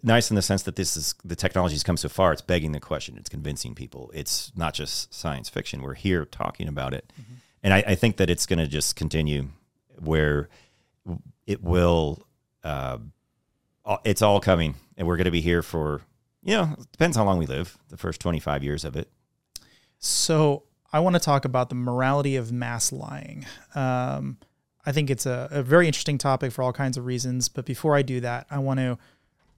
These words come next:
Speaker 2: I wanna
Speaker 1: Ooh.
Speaker 2: talk about the potential of, uh, of a, a bit of a test I'm gonna do.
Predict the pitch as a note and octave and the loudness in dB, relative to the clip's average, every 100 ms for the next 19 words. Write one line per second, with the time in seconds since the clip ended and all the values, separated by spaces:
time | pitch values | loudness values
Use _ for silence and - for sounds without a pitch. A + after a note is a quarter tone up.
0 | - D#3 D#3+ D#3 C#3+ D3+ C#3+ C#3+ C3 C3 | -4 2 6 6 6 6 6 4 4 4
1 | B2+ C#3 B2+ B2+ B2+ B2 B2 B2 - D3+ | 2 -2 -4 -2 0 -2 -4 -6 -6 -6
2 | - F#3 G3+ B2+ C3 E3+ _ _ _ _ | 2 4 4 0 -4 -8 _ _ _ _
3 | _ _ C#3 C3 C3 B2+ A#2+ - - _ | _ _ 2 4 4 2 -2 -12 -18 _
4 | _ C#3 B2+ B2 C3+ C#3 C#3+ - _ _ | _ -4 -2 -2 -2 -4 -6 -10 _ _
5 | _ _ _ D#3 C#3+ C#3 C3+ C3+ C3 C3 | _ _ _ 0 2 4 4 2 2 0
6 | - C#3 D#3+ C#3+ - B2+ - - C3+ A#2+ | 0 4 6 4 2 0 0 -2 -4 -4
7 | A2 - | -6 -10